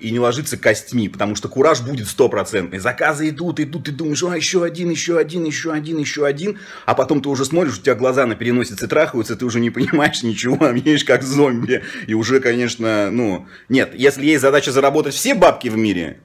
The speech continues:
то Uber — реальная тема. Можно заработать. Но я вас уверяю,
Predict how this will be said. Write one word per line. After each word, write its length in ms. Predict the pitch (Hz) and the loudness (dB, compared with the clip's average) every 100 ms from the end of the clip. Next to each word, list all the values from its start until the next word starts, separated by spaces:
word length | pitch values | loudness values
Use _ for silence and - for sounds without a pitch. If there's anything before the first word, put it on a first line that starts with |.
| - | 0
то 360 | 151 - - - | 4 4 0 -6
Uber — 380 | 143 208 165 110 | -2 4 4 6
реальная 460 | 117 147 131 113 95 | 6 6 6 2 -2
тема. 440 | 101 85 73 - _ _ _ _ | -2 -2 -6 -14 _ _ _ _
Можно 340 | 117 151 117 101 | 2 2 2 0
заработать. 580 | 98 95 92 80 69 - _ - | 2 2 0 -4 -6 -12 _ 2
Но 440 | 143 123 - - _ _ _ _ _ _ _ _ | 6 6 2 -10 _ _ _ _ _ _ _ _
я 180 | 117 135 | 2 4
вас 180 | 135 127 | 4 2
уверяю, 480 | 117 107 95 78 | 0 2 2 0